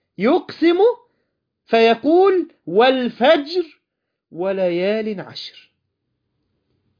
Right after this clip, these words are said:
والفجر،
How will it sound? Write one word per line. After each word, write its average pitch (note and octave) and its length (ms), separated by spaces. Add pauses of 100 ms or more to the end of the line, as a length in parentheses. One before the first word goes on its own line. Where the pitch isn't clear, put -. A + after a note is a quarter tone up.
(3000)
والفجر، B2+ 640